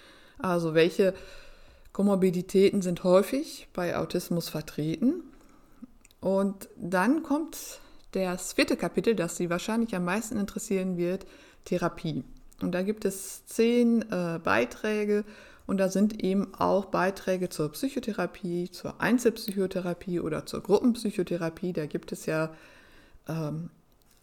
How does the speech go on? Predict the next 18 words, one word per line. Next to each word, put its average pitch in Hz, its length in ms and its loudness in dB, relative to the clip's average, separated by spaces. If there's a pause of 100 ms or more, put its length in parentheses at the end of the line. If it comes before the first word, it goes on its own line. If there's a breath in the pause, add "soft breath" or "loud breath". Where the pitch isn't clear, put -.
schon, - 640 -2
äh, 147 240 -6
Manuale, 170 1000 4
die 180 200 -2
entwickelt 208 420 0
worden 180 220 2
sind, 175 260 -2
zum 165 140 -4
Beispiel 156 260 -4
das 156 140 -6
Freiburger 165 720 -2
Autismus-spezifische 180 1160 -4
Therapiekonzept 180 1040 -4
für - 100 -6
Erwachsene, - 540 -6
faster 185 580 -6
heißt 185 300 -2
das. 180 260 -6